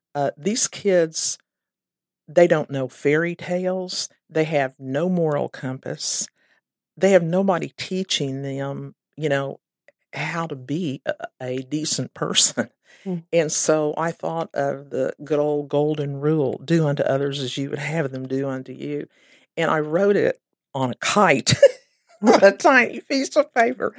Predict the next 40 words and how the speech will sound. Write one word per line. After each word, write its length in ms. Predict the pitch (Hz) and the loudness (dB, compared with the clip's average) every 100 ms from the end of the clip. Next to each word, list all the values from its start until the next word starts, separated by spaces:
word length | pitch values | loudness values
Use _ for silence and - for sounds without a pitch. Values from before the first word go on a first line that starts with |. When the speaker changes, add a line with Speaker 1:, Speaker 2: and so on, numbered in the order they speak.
| - | 4
Speaker 2:
Uh-huh. 380 | 196 175 175 180 - | 8 8 6 0 0
Speaker 1:
And, 340 | 160 151 143 | 2 4 4
uh, 180 | 131 120 - | 0 -2 0
anyway, 300 | 226 254 147 | 2 4 4
I 120 | 143 | 2
gave 280 | 156 156 226 | 4 6 6
it 120 | 196 - | 4 0
to 100 | 139 | -2
him 220 | 131 139 | -2 -4
and 120 | - | -2
I 120 | 135 | -2
said, 340 | 147 - 131 131 _ 160 | 0 2 0 -2 _ -2
"This 260 | 170 - | 0 0
is 160 | 139 - _ - | -2 -4 _ -8
one 340 | 139 147 160 | -2 0 0
of 120 | 151 139 | -4 -6
the 60 | |
secrets 720 | 147 - 165 _ - - - - | -4 -2 -4 _ -12 -4 -4 -2
to 140 | 131 | -6
life. 580 | 131 135 156 - - _ _ _ _ _ _ - | -6 -8 -10 -14 -20 _ _ _ _ _ _ 2
It's 140 | 302 | 4
Speaker 2:
Hmm. 60 | - | 4
Speaker 1:
a 40 | |
treasure." 600 | - - 202 240 220 - - | 0 -2 2 2 2 -2 -2
I 100 | 143 | 0
said, 380 | - 127 123 - | 2 2 0 -2
"Don't 240 | 131 - | -2 -2
let 180 | 139 151 | -4 -2
anybody 520 | 175 139 131 131 - | -2 -4 -4 -4 -4
else 200 | 147 156 | -4 -4
see 300 | - - 208 | -4 -2 -2
it. 160 | 92 - | -4 -4
You 200 | 131 180 | 0 0
keep 360 | - - 208 - | 0 -6 -4 -4
it 120 | - | -6
and 100 | 143 | 0
hide 300 | 330 - 466 | 2 6 4
it." 100 | - - | 2 -6
<laughs> 80 | - _ _ _ - | -20 _ _ _ -10
And 100 | 175 | -6